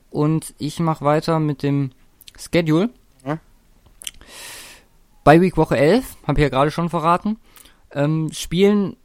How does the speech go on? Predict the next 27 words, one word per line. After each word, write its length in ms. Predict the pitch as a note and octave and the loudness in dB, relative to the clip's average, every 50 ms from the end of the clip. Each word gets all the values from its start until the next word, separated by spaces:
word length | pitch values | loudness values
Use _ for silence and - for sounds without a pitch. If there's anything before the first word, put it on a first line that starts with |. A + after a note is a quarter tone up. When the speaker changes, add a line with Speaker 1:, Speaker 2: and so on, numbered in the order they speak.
| _ _ | _ _
Speaker 1:
extra 360 | - E3+ F3 - - G#3 G3 | -8 -8 -6 -6 -6 -4 -6
Teams 340 | G3 - G#3 G#3+ G#3+ - - | -4 -2 -2 0 0 -2 -2
die 80 | - E3 | -6 -2
Bengals 420 | B2 D3 D#3 F#3+ G#3 G#3+ G3+ - | 0 0 0 2 0 0 -2 0
und 160 | E3 D#3+ B2 | -2 -2 0
Raiders, 560 | C3 C3+ D3 F3 G3+ A#3 C4+ D4+ - - - - - - _ | 2 2 2 2 2 2 0 -2 -4 -8 -14 -18 -20 -14 _
also 520 | - D3 D3 D#3 E3+ E3+ E3+ E3 D#3 D3 - _ _ _ _ _ _ _ _ _ _ _ - - - - | -2 -2 0 2 2 2 2 2 0 -4 -10 _ _ _ _ _ _ _ _ _ _ _ -20 -20 -20 -14
Speaker 2:
Mach. 220 | C3+ B2+ - - | -14 -12 -4 2
Speaker 1:
eher 460 | D#3 D#3+ F3 F#3+ G3+ G#3+ A3 A3+ G#3+ - - - _ _ _ | 4 4 6 6 6 6 4 2 -2 -6 -12 -20 _ _ _
machbare 760 | - - C3+ C3+ D#3 F#3 - - - - - A3+ A3+ A3+ A3+ | -6 0 4 4 4 4 2 -2 -4 -2 -2 -2 -2 -4 -8
Teams. 540 | - - A#3+ B3 C4+ D#4+ F4+ - - - - - - - - _ - - - _ _ _ _ - - - _ - - | -8 -8 -6 -6 -6 -6 -8 -10 -14 -18 -20 -20 -20 -20 -20 _ -20 -20 -20 _ _ _ _ -20 -20 -20 _ -14 -8
Meiner 320 | B2+ C#3 D#3+ G#3 A3+ A#3 | -6 -4 -2 -2 -2 -4
Meinung 280 | G#3+ G#3 G#3 G3+ G3+ G3 | -4 -4 -4 -4 -4 -4
nach 340 | F#3+ F#3 F#3 F#3 - - - - _ _ _ _ _ _ _ _ _ _ _ | -4 -4 -4 -4 -6 -10 -18 -20 _ _ _ _ _ _ _ _ _ _ _
ziemlich 380 | - - G#3+ A3+ A#3+ A#3+ - C3+ | -8 -2 0 0 0 0 0 -2
ausgeglichene 640 | D#3+ G3+ - - F#3+ F3 F#3 G#3 G3+ - G3 F3+ D#3+ | -4 -4 -4 -6 -10 -8 -8 -8 -6 -6 -6 -4 -2
Sache 420 | D3 E3+ G3+ - A#3 A#3 A#3 A3+ - _ _ _ _ _ _ - - | -2 -4 -4 -2 -4 -4 -4 -6 -10 _ _ _ _ _ _ -20 -10
von 160 | - E3+ F3 | -8 -6 -4
der 100 | F3+ E3+ | -4 -4
Verteilung 540 | C#3+ F3+ E3+ - E3 F3 G3+ A3 A3 A3+ A3 | -4 -6 -8 -6 -4 -4 -2 -2 -2 -2 -2
her. 260 | A3+ A#3 A#3 A#3+ A#3+ - _ _ _ _ _ _ _ _ _ _ _ _ _ _ _ _ _ _ _ _ _ _ _ _ - | -2 -2 -2 -4 -6 -10 _ _ _ _ _ _ _ _ _ _ _ _ _ _ _ _ _ _ _ _ _ _ _ _ -4
Haben 160 | D#3 F3 F3+ | -4 -2 -2
sie 60 | D#3+ | -4
es 120 | D3 C#3+ | -6 -6
richtig 300 | E3 A3 - - G#3+ - | -8 -8 -8 -8 -10 -10
gut 160 | _ F3 G3 - | _ -10 -8 -6
erwischt. 480 | - B2 G#2 A#2+ C#3 E3 - - - | -4 -4 -4 -4 -6 -8 -10 -14 -20